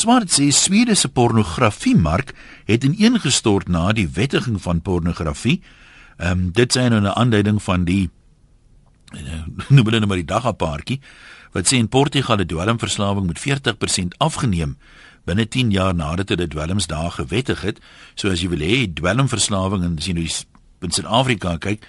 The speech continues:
hoekom gaan dieselfde nie hier gebeur nie? Ehm, dalk gaan dit meer voordele as nadele inhou as 'n mens dit inderdaad wettig.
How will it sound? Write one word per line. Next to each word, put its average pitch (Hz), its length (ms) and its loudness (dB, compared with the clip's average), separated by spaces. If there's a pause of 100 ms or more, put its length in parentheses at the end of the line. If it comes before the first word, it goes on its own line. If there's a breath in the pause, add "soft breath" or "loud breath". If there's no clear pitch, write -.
(380 loud breath)
hoekom 139 340 2
gaan 127 140 -2
dieselfde 127 380 0
nie 135 160 0
hier 131 220 2
gebeur 76 420 -4
nie? 127 160 -2 (440 soft breath)
Ehm, 85 320 -2 (240)
dalk 98 280 0
gaan 113 140 -2
dit 92 140 0
meer 98 200 2
voordele 135 480 4
as 95 120 -2
nadele 104 520 2
inhou 90 200 -2
as 85 140 -4
'n 90 40 0
mens 85 180 -2
dit 92 140 -8
inderdaad 85 500 -6
wettig. 80 420 -4